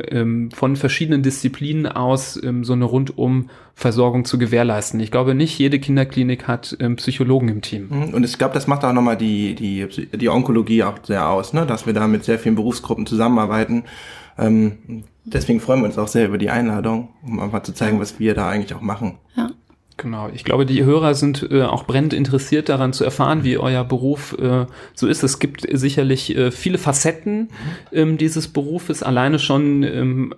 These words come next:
Speaker 1: ist jetzt eine Facette sehr stark beleuchtet, nämlich dass, äh, Psychologen, der in der Klinik arbeitet. Es gibt ja in alle möglichen anderen Formen,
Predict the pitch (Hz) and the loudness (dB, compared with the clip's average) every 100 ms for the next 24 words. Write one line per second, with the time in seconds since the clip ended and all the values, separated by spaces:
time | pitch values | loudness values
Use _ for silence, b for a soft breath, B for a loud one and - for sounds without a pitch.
0 | _ 127 135 139 139 131 143 143 139 139 | _ -4 0 0 0 0 0 0 0 0
1 | 139 123 123 - 123 135 139 135 131 131 | 0 0 0 2 0 0 0 0 4 2
2 | 131 - 123 120 113 120 - - - 123 | 0 -2 0 -2 -2 -6 -6 -6 -2 -2
3 | 117 - 131 123 127 131 117 117 113 202 | -4 -2 0 2 2 2 0 0 0 2
4 | 214 - 147 143 139 139 - 143 127 - | 2 2 0 2 2 0 -6 -2 0 -2
5 | - 127 127 131 135 - 131 143 139 135 | -2 0 0 0 -2 -2 0 2 2 2
6 | 143 135 139 | 4 4 4